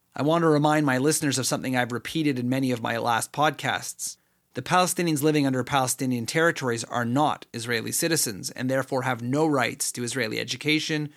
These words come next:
or social services. If they would like these type of services, they can speak to their own government, the Palestinian Authority, or Hamas in Gaza. This would be like me as a Canadian citizen demanding access to Harvard University.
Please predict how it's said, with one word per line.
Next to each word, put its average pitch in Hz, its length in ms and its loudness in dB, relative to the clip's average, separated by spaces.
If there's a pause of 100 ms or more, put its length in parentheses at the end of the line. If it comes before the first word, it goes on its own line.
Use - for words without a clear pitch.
(160)
or 160 200 2
social 123 340 -2
services. 131 720 -4 (140)
If 127 120 -6
they 147 100 2
would 139 140 2
like 175 200 2
these 160 140 0
type 143 200 0
of 127 80 -4
services, 175 500 0
they 120 120 -4
can 123 120 -6
speak 151 280 0
to 143 60 -2
their 127 140 -2
own 127 160 0
government, 143 540 0 (300)
the - 60 -12
Palestinian 127 580 -2
Authority, 147 580 0 (140)
or 135 120 0
Hamas 131 540 0
in 113 100 -4
Gaza. 135 500 0 (240)
This 175 200 4
would 170 80 -2
be 165 120 4
like 147 260 2
me 156 260 4
as 123 100 0
a 127 60 -2
Canadian 139 480 2
citizen 156 460 0
demanding 127 600 0
access 139 420 0
to 123 120 -6
Harvard 131 400 0
University. 117 760 -2